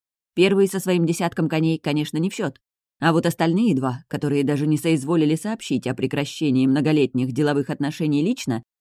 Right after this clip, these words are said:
а прислали поверенных, со своим уходом оставляли в бюджете значительную брешь. Если король решит поднять налоги, а теперь это было уже ожидаемо, придётся туго.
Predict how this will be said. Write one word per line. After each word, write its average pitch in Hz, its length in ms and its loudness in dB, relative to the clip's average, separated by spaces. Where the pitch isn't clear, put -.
а 226 100 -2
прислали 190 400 2
поверенных, 143 640 0
со 196 120 0
своим 208 280 4
уходом 196 420 0
оставляли 185 520 0
в 160 80 -6
бюджете 170 520 0
значительную 156 800 0
брешь. 143 340 -2
Если 165 320 2
король 160 380 4
решит 147 320 -2
поднять 156 400 0
налоги, 135 420 -2
а 147 140 0
теперь 247 280 0
это 254 140 0
было 220 220 4
уже 220 180 4
ожидаемо, 165 540 0
придётся 170 460 2
туго. 123 320 -4